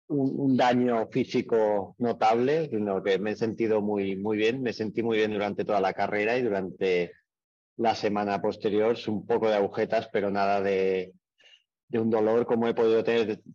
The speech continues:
después de otras carreras más cortas, en las que rodillas o más partes del cuerpo dolían. Esta vez solo fue sensación de agujetas y cansancio,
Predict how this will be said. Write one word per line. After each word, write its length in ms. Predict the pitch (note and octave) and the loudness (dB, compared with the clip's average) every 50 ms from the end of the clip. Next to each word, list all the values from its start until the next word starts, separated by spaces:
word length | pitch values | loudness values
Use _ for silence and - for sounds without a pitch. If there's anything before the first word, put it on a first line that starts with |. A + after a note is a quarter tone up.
| _ _ _ - | _ _ _ -14
después 420 | - - A2+ - - - A2+ G2+ | -8 -8 -8 -6 -2 0 0 2
de 80 | G2+ A2+ | 2 0
otras 260 | G#2+ - C3 - - | 0 0 -2 -4 -2
carreras 600 | - A2 G#2 G2 G2+ G#2 G#2+ A2+ B2 C3 B2+ C3 | -2 -2 0 0 2 2 2 2 2 2 0 0
más 200 | A#2+ A2+ G#2+ - | 0 0 0 0
cortas, 720 | - B2 A#2 A#2 A#2 - C3 C3+ D3+ E3 - - - _ _ | 0 0 0 0 2 0 2 2 2 0 -4 -12 -20 _ _
en 160 | - - G#2+ G#2 | -12 -8 -4 -4
las 180 | G#2 G2 - | -4 -4 -4
que 520 | - - A2 G2+ G2 F#2+ F#2+ F#2 F#2 F2+ F#2 - - - | -2 0 0 2 2 2 2 0 -2 -4 -8 -18 -20 -14
rodillas 800 | B2 A2 A#2 A#2 G#2 A2+ A#2+ B2 A#2+ A#2 B2 A#2+ A#2 A2+ A#2 B2 | -6 -2 -2 0 0 2 2 2 2 2 4 4 2 2 2 0
o 840 | A#2 A2 A2 A2+ A2 G#2+ G#2+ G#2+ G#2+ G#2+ G#2 G#2 G#2+ G2+ G2+ - _ _ _ _ - - - | 2 2 4 4 4 2 2 2 2 2 2 0 0 -2 -4 -8 _ _ _ _ -20 -12 -4
más 220 | B2 B2+ A#2+ - | -2 -2 -2 0
partes 320 | - B2+ B2 - C3 A#2+ | 0 0 0 2 0 2
del 160 | A2 A2+ A2 - | 2 2 2 2
cuerpo 320 | A#2 A#2+ A2 - A#2 A2 | 0 0 0 2 0 2
dolían. 580 | A2 G#2+ G#2 A2 A2 A2+ A2+ A#2+ B2 C3+ C3+ - _ _ - _ _ _ - | 2 2 2 2 2 4 2 2 0 -2 -6 -14 _ _ -20 _ _ _ -8
Esta 220 | A2+ A2+ - A#2 A2 | -8 -2 0 0 0
vez 120 | A2 F#2 | 0 0
solo 240 | - A#2 A2+ A2 - | 0 0 0 0 0
fue 440 | - G#2+ G#2 G#2 G#2 G#2 G#2 G2 - - - - - | 0 0 2 2 4 2 2 0 -2 -10 -16 -18 -14
sensación 420 | - A2+ G#2+ G2 G#2 G2 A2 G2+ | -8 -8 -4 -4 -2 -2 -2 0
de 60 | G2 F#2+ | 0 0
agujetas 560 | F#2+ F#2+ - - A2 A2 - A#2+ A#2+ A2+ A#2 | 0 0 -2 -2 -4 -2 0 0 -2 -2 -2
y 40 | G#2 | -2
cansancio, 840 | - G2+ F#2+ F2+ - G#2+ A2 G#2+ - - C3+ C#3+ D3 D3+ E3+ F3 | -2 -4 -4 -2 -2 -2 -2 -2 -2 0 0 2 2 2 0 -4